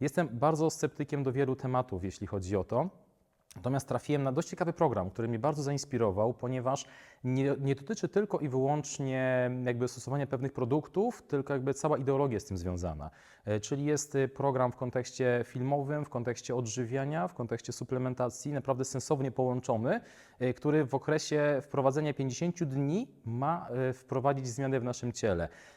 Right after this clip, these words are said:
E, dzisiaj chcę wam go pokazać, zaprezentować, dopiero go odebrałem dzisiaj rano, przywiózł mi go kurier, więc sam jestem bardzo ciekawy, co w środku tego opakowania jest, wszystkich produktów jeszcze nie znam.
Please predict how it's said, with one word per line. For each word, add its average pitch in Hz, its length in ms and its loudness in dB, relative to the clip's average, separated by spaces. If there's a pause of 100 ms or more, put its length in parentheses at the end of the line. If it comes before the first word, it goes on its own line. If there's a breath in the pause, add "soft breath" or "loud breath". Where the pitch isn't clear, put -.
E, 120 140 0
dzisiaj 165 340 2
chcę 156 180 -2
wam 151 160 2
go 147 200 6
pokazać, 131 500 4
zaprezentować, 131 500 0
dopiero 135 340 2
go 135 100 2
odebrałem 139 440 2
dzisiaj 127 220 2
rano, 107 360 2
przywiózł 117 380 -2
mi 113 60 -2
go 117 80 2
kurier, 110 400 2
więc 113 180 0
sam 143 160 0
jestem 135 320 0
bardzo 143 240 10
ciekawy, 135 340 4
co 143 140 4
w - 40 -6
środku 135 260 4
tego 123 200 0
opakowania 120 500 0
jest, 101 400 0
wszystkich 117 280 -6
produktów 117 440 0
jeszcze 117 260 -2
nie 117 160 4
znam. 101 280 0